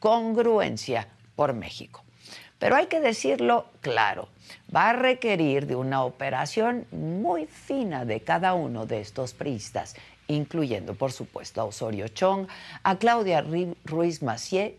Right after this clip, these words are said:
que en el nombre lleva el priismo,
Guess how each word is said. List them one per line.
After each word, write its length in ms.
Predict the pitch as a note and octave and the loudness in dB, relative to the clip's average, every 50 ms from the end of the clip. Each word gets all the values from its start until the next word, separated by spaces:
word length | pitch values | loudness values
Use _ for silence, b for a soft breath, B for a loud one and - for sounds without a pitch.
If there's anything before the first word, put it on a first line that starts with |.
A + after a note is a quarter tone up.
| - - _ _ - _ - _ _ _ _ _ _ - | -20 -20 _ _ -20 _ -20 _ _ _ _ _ _ -6
que 140 | - E3 C#3 | -2 -2 0
en 120 | A#2+ B2 | 0 0
el 260 | B2+ A#2 A2+ A#2 B2+ C#3 | -2 -4 -4 -4 -2 0
nombre 380 | E3+ F3 D3+ A#2+ G#2+ G#2+ G#2 | 0 0 0 -2 -4 -4 -2
lleva 240 | G#2+ C#3+ D3+ C3+ A2+ | 0 0 2 2 0
el 120 | G2 G2 | -2 -4
priismo, 560 | G2 - G#2+ A2+ A#2 B2+ C3 - E3+ F3+ G3+ | -6 -4 -4 -4 -4 -4 -4 -4 -4 -4 -4